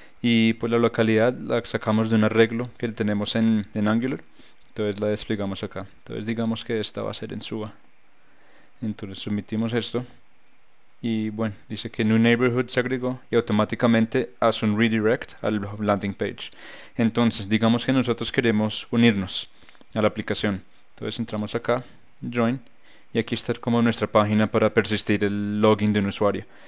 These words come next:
Y si pueden ver acá en el barrio, está el, el nuevo que acabamos de, de agregar. Entonces digamos que una restricción del username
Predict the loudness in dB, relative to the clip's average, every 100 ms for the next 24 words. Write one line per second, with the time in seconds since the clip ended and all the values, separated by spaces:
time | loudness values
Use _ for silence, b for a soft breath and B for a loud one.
0 | B B 2 4 4 2 0 2 2 4
1 | 4 2 -2 -4 -2 2 2 2 -6 -10
2 | -20 -20 -20 -8 -6 2 2 4 0 -2
3 | 0 4 6 4 2 0 2 2 2 0
4 | 0 0 -2 -6 -6 -2 0 2 0 -4
5 | -8 -20 b b b b b -10 -6 -6
6 | -2 -2 -4 -6 -4 -2 -2 -2 -2 -2
7 | -2 -8 -20 -2 4 4 4 2 0 2
8 | 2 2 2 0 0 0 0